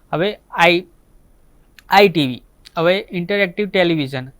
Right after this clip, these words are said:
ઇન્ટરેક્ટિવ ટેલિવિઝનનું આપણે ઉદાહરણ કરીએ તો કેવી રીતના તે સેવા આપે છે, તો પ્રોગ્રામનું પ્રસારણ કરી અને પી એસ ટી એન,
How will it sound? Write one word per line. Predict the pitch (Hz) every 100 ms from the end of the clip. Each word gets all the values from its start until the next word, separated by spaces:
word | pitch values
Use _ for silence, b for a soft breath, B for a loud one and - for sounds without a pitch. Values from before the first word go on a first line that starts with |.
| -
ઇન્ટરેક્ટિવ | 160 190 196 170 208
ટેલિવિઝનનું | 180 185 180 190 190 190 185
આપણે | 175 180
ઉદાહરણ | 165 165 175 170
કરીએ | 170 170 139 _ _ _
તો | 165
કેવી | 160 180 185
રીતના | 170 160 165 143 156 -
તે | 165
સેવા | 147 147 139 131
આપે | 127 131
છે, | 147 170 - b b -
તો | 180
પ્રોગ્રામનું | 180 170 160 180 190 185
પ્રસારણ | 165 151 175 180 175
કરી | 175 190 165 -
અને | 147 170
પી | - 170
એસ | 175 -
ટી | 185
એન, | 170